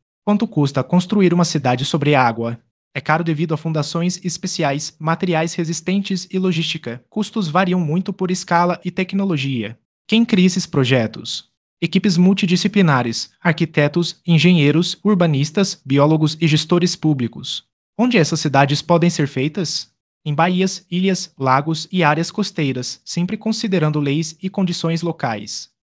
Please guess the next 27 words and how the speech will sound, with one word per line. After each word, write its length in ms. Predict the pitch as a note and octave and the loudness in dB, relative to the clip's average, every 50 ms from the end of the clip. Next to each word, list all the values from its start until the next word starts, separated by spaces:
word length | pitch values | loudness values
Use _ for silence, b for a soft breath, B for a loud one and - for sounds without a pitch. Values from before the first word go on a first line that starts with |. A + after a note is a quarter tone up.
| _ _ _ | _ _ _
Quanto 220 | F3 F3+ F3+ A3 | 2 2 2 2
tempo 260 | - D#3+ D3 C3+ - | 2 2 2 4 4
leva 240 | C#3 D3 D3+ D3+ E3+ | 4 4 4 4 4
para 160 | E3+ D#3+ D#3+ | 2 2 0
construir? 680 | E3 D#3+ G#3+ G3+ - - A3 E3+ D3+ D#3 F#3+ A#3 A3 - _ _ _ _ _ _ - | 2 0 0 0 2 2 2 4 4 4 2 0 -2 -8 _ _ _ _ _ _ -2
Meses 300 | C3+ B2 C3 C3+ - - | -2 0 0 0 2 2
a 120 | D#3 D#3 | 4 4
anos, 460 | C#3+ B2+ A2+ G#2+ G#2+ - - - - - | 4 2 0 0 -2 -4 -6 -8 -10 -2
dependendo 500 | - F3+ F#3 - G#3 G#3 E3+ F3 F3+ F#3 | -2 0 2 2 2 4 6 6 6 6
da 140 | F#3+ F#3 F#3 | 6 4 4
complexidade 760 | F#3 F#3+ A3+ A3 A3+ A#3+ A#3 - - A3+ E3 D3+ D3 D3 D#3 | 4 4 0 2 2 0 -2 0 -2 2 4 4 4 4 4
e 40 | E3+ | 4
das 180 | D#3+ F3+ E3+ | 4 4 4
aprovações 580 | F#3 F3+ F3+ F#3+ F#3+ F#3 F#3 F3 - C#3 C3+ C3 | 4 2 4 2 2 2 2 0 0 -2 0 0
legais. 720 | D3 D3+ D3 D3 C3 A#2 A2+ G#2 G2+ - - - - _ _ _ _ _ _ _ | 0 0 2 2 0 0 0 -2 -4 -6 -8 -10 -10 _ _ _ _ _ _ _
Como 160 | - A#3 B3 B3+ | -4 -2 0 0
a 80 | A#3 | 2
água 260 | F3 C#3 C3 B2 C#3 | 2 2 2 0 0
não 140 | D3+ D#3+ E3+ | 0 2 2
invade 320 | F3+ E3+ D3+ D3+ D#3 D3 D#3 | 2 2 2 2 2 2 -2
as 100 | D3 - | -4 -4
casas? 680 | - - D3 C#3 B2 A#2 A2+ A2+ A2+ - - - - _ _ _ _ _ _ | -2 0 0 0 0 -4 -6 -8 -8 -8 -10 -10 -14 _ _ _ _ _ _
Combinação 540 | - F3 D#3+ D3 D3+ E3+ F#3+ F#3+ - E3 D#3+ | 0 2 2 4 4 4 4 4 4 0 2
de 100 | D3+ E3+ | 0 0
paredes 460 | D#3+ F3+ E3 D#3 D#3+ F3+ D#3 G#3 F#3 | 0 0 2 2 2 2 2 2 2
estanques, 720 | A3 G#3+ - - - F3+ F3+ F3+ - G3 F#3+ - - - - | 2 0 0 0 2 2 2 2 0 0 -2 -2 -6 -4 0
elevação, 720 | G3 F#3+ F#3 E3 F#3 F3+ F3+ - D#3+ D3+ D3+ D3+ D#3 - | 2 2 4 4 2 2 2 2 2 2 2 0 -2 -6